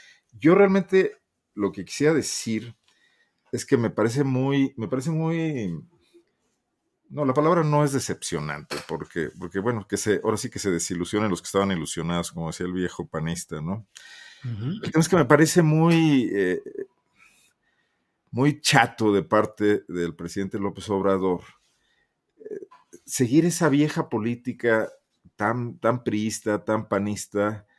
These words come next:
Speaker 1: de, de, lo, yo lo dije aquí la vez pasada, no sé si se alcanzó a oír, ¿no? De confundir al señuelo con el verdadero adversario.
Speaker 2: Ujú.
Speaker 1: Porque, eh, si vemos que detrás de muchos de los ataques que está recibiendo López Obrador,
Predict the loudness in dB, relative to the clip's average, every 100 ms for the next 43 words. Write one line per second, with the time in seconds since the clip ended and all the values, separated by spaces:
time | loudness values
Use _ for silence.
0 | _ _ _ _ _ 0 4 4 4 -2
1 | -2 -2 0 2 4 4 4 2 -2 0
2 | 2 2 0 -4 2 2 2 0 -8 -6
3 | -6 -6 -6 -4 -4 -2 -2 -2 -2 -6
4 | -10 -12 _ _ -6 -4 -2 0 0 2
5 | 2 0 -4 -2 -2 0 -2 -4 -6 -6
6 | -6 -4 -4 -2 -2 0 -2 -4 -8 -10
7 | -14 -14 -18 _ _ _ _ _ _ _
8 | _ _ -18 -16 -4 0 0 2 4 4
9 | 4 0 _ -12 -8 -8 -10 _ _ _
10 | _ _ _ _ _ _ _ _ _ -6
11 | 2 6 8 6 0 0 0 2 4 6
12 | 6 2 -2 -2 -2 -4 -4 -2 -4 -4
13 | -4 -2 -2 -6 -10 -8 -4 -4 -4 -6
14 | -4 -4 -4 -6 -6 -4 -4 -2 -2 -4